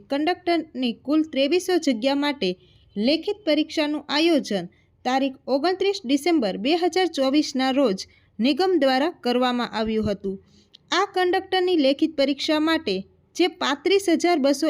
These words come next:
એકવીસ ઉમેદવારોને બોલાવવામાં આવ્યા હતા, તેમાંથી કુલ ત્રીસ હજાર ને આઠસો ચોવીસ જેટલા ઉમેદવારો,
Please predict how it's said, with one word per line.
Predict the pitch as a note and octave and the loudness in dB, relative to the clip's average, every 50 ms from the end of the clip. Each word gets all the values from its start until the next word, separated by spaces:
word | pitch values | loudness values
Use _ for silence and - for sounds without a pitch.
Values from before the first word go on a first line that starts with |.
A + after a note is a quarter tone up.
| - - | -2 -2
એકવીસ | B3 C#4 C4+ - D4+ F4+ F4 - - - | -4 -4 -4 -2 0 0 0 0 -4 -4
ઉમેદવારોને | C4+ D4 D4+ D4+ C4+ C#4 C#4+ D4 D4 D4 D4+ D#4 D#4 D#4 | -2 0 0 0 0 0 0 0 0 0 0 0 0 0
બોલાવવામાં | B3+ A3 A3 A#3+ B3+ C4 B3+ B3+ B3+ B3+ C4 B3+ - - | 0 0 0 2 2 0 0 0 -2 -4 -4 -6 -6 -4
આવ્યા | - B3+ C4 D#4 F#4 F#4+ D#4+ B3 | -4 0 2 2 2 2 0 -2
હતા, | A#3 G3 - F#3 E3+ F3 - - _ _ _ _ _ _ _ - | -2 -4 -2 -4 -4 -4 -6 -10 _ _ _ _ _ _ _ -2
તેમાંથી | C#4 D#4+ E4 F4+ F#4 F#4+ F#4+ F#4 F4 E4 | 0 2 2 2 2 0 0 0 0 0
કુલ | - D#4 C4+ G3+ F#3 F#3+ - _ _ _ | 2 2 2 2 0 -4 -8 _ _ _
ત્રીસ | _ C#4+ D4+ F4 F#4 F#4 | _ 0 2 2 2 2
હજાર | F4+ F#4 E4 - F4 F#4 F#4 | 2 0 2 2 2 2 2
ને | F4 E4 D#4 | 2 0 0
આઠસો | - - B3 C#4 C#4+ C#4 - - F#4 - | -2 -2 -2 -2 -2 -2 -2 -2 -2 -2
ચોવીસ | - - B3 C4+ D4 D#4+ F#4 F4+ - | -2 -2 0 0 2 2 0 0 0
જેટલા | - D4 D4+ D4 D4+ D4+ D4 - | -2 -2 -2 0 0 -2 -2 -2
ઉમેદવારો, | C4 C#4+ D#4 D#4 B3+ C4 A#3 G3 F3+ | 0 0 0 2 2 2 0 0 0